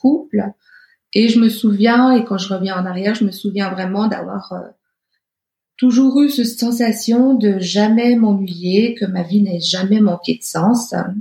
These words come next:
Et pourtant, j'ai toujours, euh, comme on dit, euh,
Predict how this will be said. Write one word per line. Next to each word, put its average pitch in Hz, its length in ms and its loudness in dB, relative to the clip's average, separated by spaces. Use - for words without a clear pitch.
Et 208 200 2
pourtant, 202 720 -2
j'ai 175 220 -4
toujours, 208 540 -2
euh, 175 100 -6
comme 190 220 2
on 180 100 4
dit, 208 420 4
euh, - 600 -6